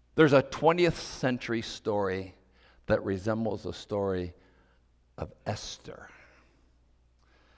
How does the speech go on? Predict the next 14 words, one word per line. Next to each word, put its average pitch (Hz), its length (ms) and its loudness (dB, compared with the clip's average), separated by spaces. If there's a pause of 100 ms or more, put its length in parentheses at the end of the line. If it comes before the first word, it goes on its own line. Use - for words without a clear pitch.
(920)
And - 80 -6
it 104 80 -2
was 107 120 -2
reenacted 117 680 0 (1300)
in - 80 -14
the 98 40 -6
country 107 280 -2
of 95 80 0
Russia. 98 320 2 (1200)
On 101 140 -4
March 127 320 6
first, 113 480 0 (1200)
nineteen 139 480 4
fifty-three, 127 680 0